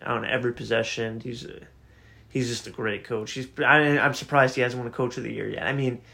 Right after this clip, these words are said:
rightfully so. I mean, his team was a play-in team this year, so, I mean, I, I see it, but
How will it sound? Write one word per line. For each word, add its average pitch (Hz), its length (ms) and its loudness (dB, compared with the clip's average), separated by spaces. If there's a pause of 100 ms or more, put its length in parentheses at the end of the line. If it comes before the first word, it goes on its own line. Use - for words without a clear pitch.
(720)
rightfully 151 380 8
so. 139 260 8
I 127 40 8
mean, 120 200 2
his 120 160 -4
team 139 240 0
was 120 300 2
a - 120 -8
play-in 131 380 0
team 135 180 -2
this 127 180 -2
year, 139 260 4
so, 131 200 -4
I 113 60 0
mean, 113 260 -6
I, - 160 -8 (100)
I 120 60 -6
see 127 300 0
it, 139 200 0
but 110 300 -4